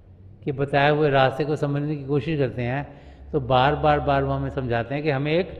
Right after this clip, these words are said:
सच्चा इंसान बनना है, एक ऐसा इंसान जो अच्छा इंसान हो, जिसके अंदर सद्गुण हो, और फिर वो भजन अभ्यास करके अपनी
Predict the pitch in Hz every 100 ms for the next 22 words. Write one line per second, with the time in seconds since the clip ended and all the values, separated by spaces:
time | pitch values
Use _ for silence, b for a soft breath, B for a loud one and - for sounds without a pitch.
0 | B B B - - 185 185 196 185 160
1 | 151 131 117 107 104 - - - - -
2 | - - - - b b b - 156 175
3 | 170 196 196 180 170 180 170 180 165 165
4 | - 202 190 165 165 151 151 156 - -
5 | - 160 185 175 170 190 190 196 180 151
6 | 156 185 B B B B 165 - 202 202
7 | 170 196 214 - - - - - - 123
8 | 151 175 190 185 147 160 170 165 170 156
9 | 180 185 190 B B B - 156 - 175